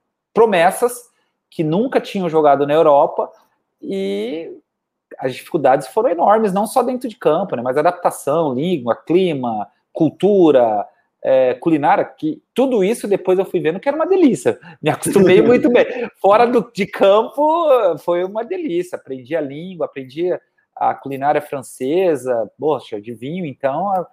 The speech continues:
Speaker 1: é, da, do pinguim aqui, né, do, de só beber o pinguim, aprendi o que, que é uma uva boa, poxa, então,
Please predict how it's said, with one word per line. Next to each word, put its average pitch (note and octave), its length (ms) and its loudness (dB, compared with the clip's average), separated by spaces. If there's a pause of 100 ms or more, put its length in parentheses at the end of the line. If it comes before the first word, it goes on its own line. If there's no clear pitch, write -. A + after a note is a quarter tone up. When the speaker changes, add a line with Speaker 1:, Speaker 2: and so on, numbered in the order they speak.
(360)
Speaker 1:
é, A#2+ 160 -2
da, A#2+ 240 0
do B2 180 -2
pinguim E3 480 -2
aqui, F3 240 -4
né, G#3+ 140 0
do, C#3+ 260 -4
de B2 180 -12
só D#3 200 0
beber D#3 280 2
o D3+ 100 4
pinguim, D#3 500 -6
aprendi G#3 640 -2 (400)
o - 100 -6
que, - 160 -12
que - 140 -4
é D#3 40 6
uma D3+ 180 2
uva C#3 280 2
boa, C3 640 2 (440)
poxa, C#3+ 320 -8
então, G3+ 380 -8